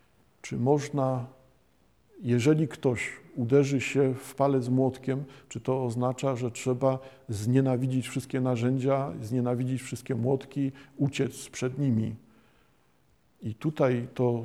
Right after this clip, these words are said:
zło w tej tożsamości, ta niesprawiedliwość, krzywda, która spotkała tych, którzy przeżyli, że, że musieli zderzyć się z cierpieniem, e, swoim cierpieniem,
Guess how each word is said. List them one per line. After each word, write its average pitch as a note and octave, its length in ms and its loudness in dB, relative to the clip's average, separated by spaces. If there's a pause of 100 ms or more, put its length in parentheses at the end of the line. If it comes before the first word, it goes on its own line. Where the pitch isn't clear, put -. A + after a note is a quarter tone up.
zło B2+ 720 4
w - 60 -16
tej B2+ 220 0
tożsamości, B2 920 -4
ta D3+ 120 -8
niesprawiedliwość, C3 1000 2
krzywda, B2+ 520 2
która B2 260 -6
spotkała B2 600 -2 (340)
tych, - 160 -2
którzy B2+ 300 -2
przeżyli, A#2+ 580 2 (460)
że, - 80 -4 (1500)
że - 100 -6
musieli B2+ 340 2
zderzyć C#3+ 380 6
się C3 120 2
z - 60 -6
cierpieniem, C3 680 2
e, C#3+ 40 -10 (1500)
swoim C3 440 6
cierpieniem, B2 680 2